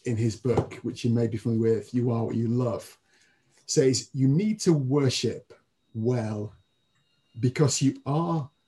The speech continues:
what you love, and you worship what you love. And you might not love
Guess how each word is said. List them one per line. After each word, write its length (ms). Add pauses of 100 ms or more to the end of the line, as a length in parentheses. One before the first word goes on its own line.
(600)
what 400
you 120
love, 460 (920)
and 140
you 160
worship 640 (640)
what 380
you 100
love. 500 (1800)
And 160
you 80
might 220
not 180
love 760